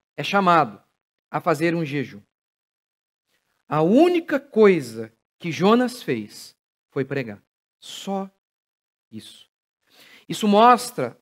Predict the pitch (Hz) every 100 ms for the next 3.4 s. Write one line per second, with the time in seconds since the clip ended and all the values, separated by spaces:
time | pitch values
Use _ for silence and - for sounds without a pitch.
0 | - - 226 208 123 175 185 147 107 _
1 | _ _ - 143 143 139 113 104 95 _
2 | _ _ _ _ _ _ _ _ _ 139
3 | 170 214 214 294